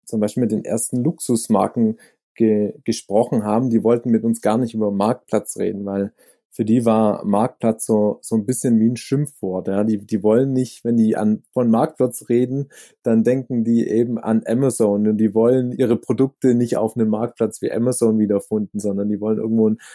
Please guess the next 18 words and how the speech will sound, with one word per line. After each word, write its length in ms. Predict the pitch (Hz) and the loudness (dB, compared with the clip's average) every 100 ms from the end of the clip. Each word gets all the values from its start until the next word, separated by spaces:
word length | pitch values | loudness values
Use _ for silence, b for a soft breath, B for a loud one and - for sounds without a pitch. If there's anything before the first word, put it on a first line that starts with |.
| B | B
exklusiven 920 | - 110 - - 120 110 120 117 113 - | -6 -4 -4 0 0 2 0 0 -2 2
Brand 380 | 107 113 127 | 2 2 0
haben. 380 | 101 98 98 104 | 0 2 2 -2
Und 640 | - 92 104 110 110 - - | -4 0 2 2 0 -4 -4
drum 200 | 131 127 | -2 0
haben 240 | 127 127 | 0 0
wir 480 | 123 123 117 113 104 - | 2 2 4 2 -2 -2
bei 220 | 113 113 | 2 2
gewissen 580 | 113 110 120 - 131 117 | 2 2 0 -2 -8 -4
Brands 520 | 117 117 127 123 - | 0 2 0 -4 -6
verwenden 420 | 113 117 123 - | 0 0 0 -2
wir 100 | 117 | 0
nicht 220 | 117 120 | 0 -2
mehr 100 | 120 | -4
das 240 | 107 101 - | -2 -2 -4
Wort 220 | 104 - | -6 0
Marktplatz, 720 | 101 123 - - 113 117 - B B B | 0 0 -2 -2 -2 -2 -10 B B B
sondern 640 | - 113 113 107 104 107 | 0 2 4 4 2 0